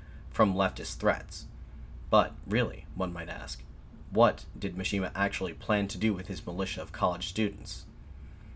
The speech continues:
Mishima's overactive mind conjured up all sorts of fantastical scenarios in which the Tatenokai would be put to use. These scenarios almost always involved some sort of leftist insurrection that would be too powerful for the police to contain by themselves.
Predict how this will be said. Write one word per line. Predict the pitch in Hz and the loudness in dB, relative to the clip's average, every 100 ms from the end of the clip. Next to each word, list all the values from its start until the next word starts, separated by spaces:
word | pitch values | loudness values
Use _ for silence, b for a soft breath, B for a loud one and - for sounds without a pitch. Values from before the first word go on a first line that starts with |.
| - | -4
Mishima's | 104 131 123 | 2 4 2
overactive | 113 110 107 104 104 101 | 4 4 6 4 4 2
mind | 98 95 98 98 | 4 4 2 2
conjured | 107 104 98 | 4 2 4
up | 98 - | 0 4
all | 104 107 | 4 4
sorts | - 101 98 | 4 0 -2
of | |
fantastical | - 92 - 113 117 104 104 | -2 -2 6 4 6 2 0
scenarios | - 98 90 78 - - - | 2 0 0 -2 -6 -8 -6
in | 98 95 | -2 -2
which | 90 - | -2 -6
the | 92 | -6
Tatenokai | - - 113 92 85 82 | -4 2 4 2 -4 -8
would | 82 | -8
be | 87 | -10
put | - 101 | -4 -4
to | - | -4
use. | 85 85 - - - B B B B B B B B B B | -8 -8 -6 -8 -10 B B B B B B B B B B
These | 110 113 | 2 4
scenarios | 110 98 92 98 98 | 4 4 4 4 2
almost | 92 95 - | 0 -2 0
always | 104 107 98 | 4 4 4
involved | 92 85 85 - | -2 -2 -6 -4
some | 101 | -2
sort | 95 90 | 0 -2
of | 85 | 0
leftist | 92 95 - 87 95 | 2 2 -2 -6 -4
insurrection | 95 85 92 98 - | -4 2 4 4 2
that | 85 80 | -2 -4
would | 85 | -6
be | 85 | -4
too | - 120 | 2 4
powerful | 107 110 101 90 - - | 4 4 4 2 -8 -8
for | - | -6
the | 92 | -6
police | - 101 98 | -2 0 2
to | - | 0
contain | - 85 - 98 82 | -4 -2 4 4 4
by | 90 | -6
themselves. | - 87 95 82 - - | -6 -2 -2 -2 -8 -14